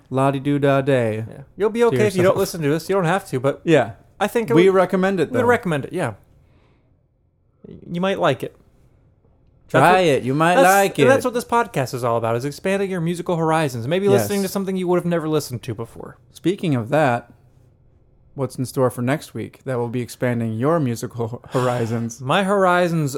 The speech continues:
Speaker 2: are being
Speaker 1: Tested?
Speaker 2: destroyed.
Speaker 1: <laughs>
Speaker 2: I've been listening to this,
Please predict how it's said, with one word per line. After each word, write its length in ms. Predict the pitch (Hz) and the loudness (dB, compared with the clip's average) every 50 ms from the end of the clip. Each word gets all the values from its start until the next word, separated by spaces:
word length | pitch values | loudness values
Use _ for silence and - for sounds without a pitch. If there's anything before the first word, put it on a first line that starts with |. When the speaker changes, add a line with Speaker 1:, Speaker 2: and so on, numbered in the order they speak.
| - - | -2 2
Speaker 2:
are 200 | 151 143 143 135 | 2 2 2 2
being 680 | 123 120 147 143 143 143 143 139 139 131 127 127 127 - _ _ _ _ _ | 0 0 2 2 4 4 2 2 2 0 -2 -4 -6 -10 _ _ _ _ _
Speaker 1:
Tested? 560 | - - 127 123 - - - 165 170 180 254 - - - - | -8 -6 -6 -6 -6 -4 -4 -4 -4 -4 -8 -12 -18 -4 -2
Speaker 2:
destroyed. 840 | 147 135 - - - - 139 127 135 135 131 123 110 104 101 - - - - - | -2 -2 -2 -4 -6 -2 2 4 4 4 4 4 2 0 0 0 0 -2 -2 -4
Speaker 1:
<laughs> 140 | - - - 269 - 269 254 254 269 247 254 - - - | -2 0 0 2 4 4 4 4 2 0 0 -4 -4 0
Speaker 2:
I've 160 | 156 160 156 | 0 2 4
been 160 | 180 180 180 | 2 2 2
listening 380 | 185 185 - - 196 190 185 175 | 2 0 0 0 0 0 0 -2
to 120 | - 175 | -2 0
this, 320 | 165 170 151 - - - | 0 0 0 -2 -6 -12